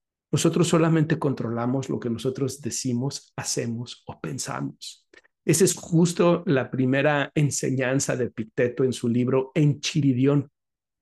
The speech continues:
Y creo que es muy importante que podamos verla.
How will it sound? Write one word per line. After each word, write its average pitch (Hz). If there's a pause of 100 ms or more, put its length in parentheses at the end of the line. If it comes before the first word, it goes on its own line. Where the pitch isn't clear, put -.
(720)
Y -
creo 165
que 165
es 151
muy 156
importante 139 (300)
que 127
podamos 123
verla. 135